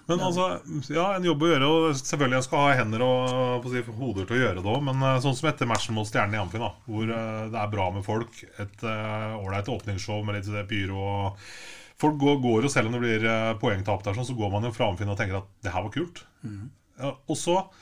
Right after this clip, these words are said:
Speaker 1: ser man også at fram mot neste hjemmekamp så er det ikke hverken tid eller ressurser til, eller hvorfor Gud vet ikke det skjedde noe mer, vet jo ikke jeg, men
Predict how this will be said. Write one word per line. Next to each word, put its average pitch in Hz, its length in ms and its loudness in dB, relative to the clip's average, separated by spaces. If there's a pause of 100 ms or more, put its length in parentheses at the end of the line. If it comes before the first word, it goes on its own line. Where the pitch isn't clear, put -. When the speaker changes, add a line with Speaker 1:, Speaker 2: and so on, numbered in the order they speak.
(260)
Speaker 1:
ser - 240 0
man 143 120 -2
også 123 180 2
at 123 100 -2
fram 110 160 0
mot 110 160 -2
neste 131 240 -4
hjemmekamp 90 380 -4
så 160 160 -2
er 90 100 0
det 87 100 -2
ikke 120 120 -4
hverken 120 340 -4
tid 110 320 -4
eller 110 140 -4
ressurser 107 500 -6
til, 101 120 -2 (180)
eller 104 180 -4
hvorfor 98 380 -6
Gud 95 140 -4
vet 92 340 -8
ikke 101 140 -6
det 90 100 -4
skjedde 98 160 -2
noe 101 100 -2
mer, 110 160 0
vet 92 200 -2
jo 104 80 -4
ikke 117 100 0
jeg, 123 100 0
men 113 140 -4